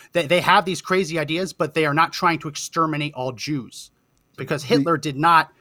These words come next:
Speaker 1: coin
Speaker 2: Oh my
Speaker 1: National
Speaker 2: gosh.
Speaker 1: Socialists. There were other National Socialists, and there were other National
Speaker 2: L-,
Speaker 1: Socialists
Speaker 2: listen,
Speaker 1: after him.
Speaker 2: I,
Speaker 1: Not all
Speaker 2: I
Speaker 1: National
Speaker 2: can't
Speaker 1: Socialists want to exterminate the Jewish race. There's a difference. There's a difference.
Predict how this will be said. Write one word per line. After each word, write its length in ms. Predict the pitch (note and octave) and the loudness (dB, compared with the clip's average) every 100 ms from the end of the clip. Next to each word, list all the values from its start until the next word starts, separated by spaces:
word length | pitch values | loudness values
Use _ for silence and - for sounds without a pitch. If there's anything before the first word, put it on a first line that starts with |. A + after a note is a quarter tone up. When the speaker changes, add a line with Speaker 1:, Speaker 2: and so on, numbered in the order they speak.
| _ - | _ -12
Speaker 1:
coin 380 | - G#3 G#3+ | -4 2 4
Speaker 2:
Oh 40 | D3+ | 4
my 40 | |
Speaker 1:
National 360 | D3 C#3+ G#2 A#2+ | 2 2 2 2
Speaker 2:
gosh. 60 | A2+ | 4
Speaker 1:
Socialists. 380 | G2 B2+ G2 - | 4 0 -10 -4
There 80 | E3+ | 0
were 100 | F3+ | 4
other 220 | G#3 G#3 | 4 4
National 400 | F#3+ G#3 - D#3+ | 4 4 2 -4
Socialists, 720 | - D#4+ - D#3 A2 - D4 _ _ _ | 0 0 0 -4 -6 -12 -18 _ _ _
and 100 | D#3+ | 0
there 60 | G3+ | 6
were 60 | A#3+ | 6
other 180 | B3 | 6
National 280 | A#3 A3+ A3+ | 4 4 2
Speaker 2:
L-, 40 | - | 0
Speaker 1:
Socialists 440 | G#3 G#3 E3 - | 0 0 0 6
Speaker 2:
listen, 60 | C#4+ | 6
Speaker 1:
after 320 | G#2 G#2 C#3+ | 6 0 -12
him. 220 | B2 - - - | -12 -16 -20 -12
Speaker 2:
I, 220 | B2 C#3 _ | -12 -12 _
Speaker 1:
Not 220 | - A#3+ | 4 6
all 80 | A3+ | 6
Speaker 2:
I 40 | G#3+ | 4
Speaker 1:
National 320 | A3 D3+ B2+ | 4 4 4
Speaker 2:
can't 100 | - | 0
Speaker 1:
Socialists 500 | D4 D#4+ - E3 - | 0 0 -2 -6 0
want 140 | F#3 | 0
to 40 | E3+ | 0
exterminate 520 | - - G#3 G3 F3 | -4 -2 0 0 -4
the 80 | C#3+ | -6
Jewish 280 | D#3 D3 | -8 -2
race. 200 | C#4+ G#3+ | 0 0
There's 160 | - E3 | -2 -8
a 40 | |
difference. 580 | E3 E4+ D3 A#2 - - _ _ _ _ _ _ _ _ _ - | -6 -4 -4 -8 -12 -20 _ _ _ _ _ _ _ _ _ -14
There's 100 | D3+ | -6
a 60 | E4 | -2
difference. 500 | E4 A#2 - - | -2 -4 -12 -20